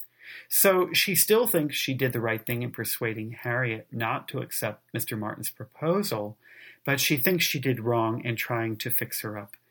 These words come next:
with Mister Elton. In the very short chapter seventeen,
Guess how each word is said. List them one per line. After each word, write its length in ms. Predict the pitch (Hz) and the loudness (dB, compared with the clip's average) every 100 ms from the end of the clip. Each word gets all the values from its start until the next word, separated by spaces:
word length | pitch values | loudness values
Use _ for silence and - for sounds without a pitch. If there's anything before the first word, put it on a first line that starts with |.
| _ _ | _ _
with 220 | - 104 - | -6 -6 -4
Mister 340 | 104 - - | -4 -6 -8
Elton. 460 | 98 98 - 135 120 _ _ _ _ _ _ _ _ _ _ _ _ _ _ _ _ _ - - _ _ - - - - - | -8 -10 -12 -14 -16 _ _ _ _ _ _ _ _ _ _ _ _ _ _ _ _ _ -20 -20 _ _ -20 -20 -18 -18 4
In 160 | 165 | 6
the 80 | 170 | 6
very 360 | 139 180 214 208 | 6 6 6 4
short 360 | - 151 135 | 2 2 2
chapter 340 | - 131 - 104 | 0 -2 -2 0
seventeen, 1040 | - 120 107 107 - 160 170 127 104 110 | 2 2 2 -2 -2 0 0 0 -2 -8